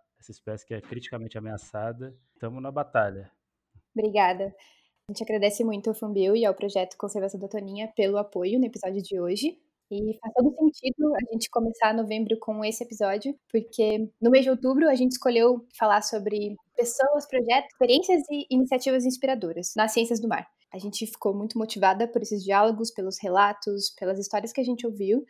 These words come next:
Speaker 2: e decidimos usar o mês de novembro pra falar sobre as espécies bandeira do mar, ou seja, como que a gente valoriza essas iniciativas de impacto na conservação desses organismos, que a gente conhece carinhosamente como fofofauna marinha. A gente tem muita curiosidade de entender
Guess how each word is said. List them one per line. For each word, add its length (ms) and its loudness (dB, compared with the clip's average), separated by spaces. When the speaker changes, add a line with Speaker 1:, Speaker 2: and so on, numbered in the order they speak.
Speaker 2:
e 160 0
decidimos 760 0
usar 220 4
o 60 4
mês 240 6
de 120 0
novembro 380 2
pra 160 -2
falar 400 4
sobre 540 -2
as 120 4
espécies 400 -4
bandeira 480 4
do 120 -4
mar, 180 -8
ou 60 -10
seja, 340 -4
como 160 -2
que 80 -2
a 60 0
gente 440 -6
valoriza 600 2
essas 180 -4
iniciativas 840 -4
de 80 -10
impacto 500 -2
na 140 -4
conservação 580 -4
desses 380 -6
organismos, 680 -2
que 100 -8
a 20 -4
gente 200 -4
conhece 400 -6
carinhosamente 580 -4
como 240 -8
fofofauna 560 -4
marinha. 420 -6
A 20 -10
gente 240 -14
tem 440 -2
muita 260 -4
curiosidade 480 0
de 140 -6
entender 520 -2